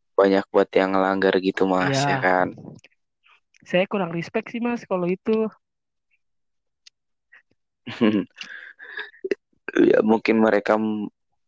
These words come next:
Speaker 1: memiliki alasan masing-masing atau mungkin otaknya juga ketinggalan,
Speaker 2: Iya,
Speaker 1: Mas.
Speaker 2: kok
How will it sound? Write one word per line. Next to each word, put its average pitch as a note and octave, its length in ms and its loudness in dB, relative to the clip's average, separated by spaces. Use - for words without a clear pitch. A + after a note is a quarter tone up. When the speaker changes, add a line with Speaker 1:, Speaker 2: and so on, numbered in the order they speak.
Speaker 1:
memiliki G2+ 720 2
alasan G2 720 0
masing-masing G2 640 -2
atau G2 220 -2
mungkin F#2+ 260 -2
otaknya F#2+ 480 -4
juga F2+ 240 2
ketinggalan, F2+ 400 -2
Speaker 2:
Iya, D#2+ 160 -2
Speaker 1:
Mas. E3 320 -2
Speaker 2:
kok - 160 -10